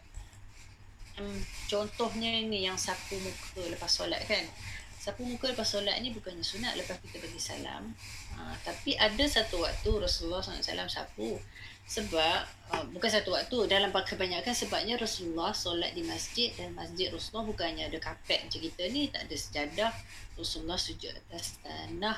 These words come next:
Jadi lepas Rasulullah bagi salam, Rasulullah akan sapu muka, maksudnya sapu, uh, pasir ya, ataupun debu yang ada pada tanah. Jadi Ustaz Rizal ada sebut kat ni, dia kata dia bawa student dia pergi ke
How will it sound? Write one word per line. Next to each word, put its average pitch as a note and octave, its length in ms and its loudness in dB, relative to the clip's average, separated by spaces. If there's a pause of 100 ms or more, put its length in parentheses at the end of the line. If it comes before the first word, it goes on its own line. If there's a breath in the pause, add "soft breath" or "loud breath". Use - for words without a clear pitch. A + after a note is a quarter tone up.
(300)
Jadi F#3+ 240 -2
lepas - 240 -2
Rasulullah E3+ 400 -4
bagi D#3+ 80 -2
salam, F3 320 2 (720)
Rasulullah B3 320 4
akan B3 100 6
sapu A#3+ 300 2
muka, A3 320 2
maksudnya G#3+ 400 0
sapu, A3 500 0 (460)
uh, F#3 320 -2
pasir G3 560 4
ya, - 20 2 (220)
ataupun G3+ 320 0
debu G3+ 320 2
yang F3+ 180 4
ada F3 220 0
pada E3+ 240 -2
tanah. - 320 4 (1300)
Jadi E3+ 160 -4
Ustaz - 320 0
Rizal F#3 240 2
ada F3+ 80 0
sebut E3+ 320 -2
kat G3+ 160 0
ni, G3+ 160 0
dia F#3+ 80 -4
kata F3+ 240 -6
dia F3 160 -4
bawa E3+ 240 0
student E3+ 400 -2
dia E3 160 -4
pergi E3 400 -2 (560 loud breath)
ke - 100 -4